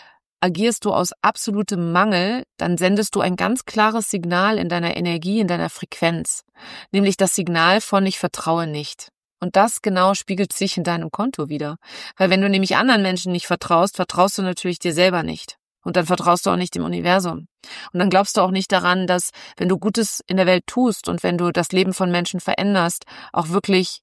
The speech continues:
immer behütet, beschützt und sicher bist und dass du dann auch immer versorgt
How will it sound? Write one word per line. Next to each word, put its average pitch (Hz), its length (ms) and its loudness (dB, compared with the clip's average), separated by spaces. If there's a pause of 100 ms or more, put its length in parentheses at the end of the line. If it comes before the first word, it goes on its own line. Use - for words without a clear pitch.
(140)
immer 185 400 4
behütet, 185 360 0
beschützt - 460 -6
und 185 140 -4
sicher 208 260 0
bist 170 440 -6 (360)
und 175 140 -2
dass 180 120 2
du - 80 -6
dann 175 160 2
auch - 120 -2
immer 185 180 -2
versorgt 180 440 -2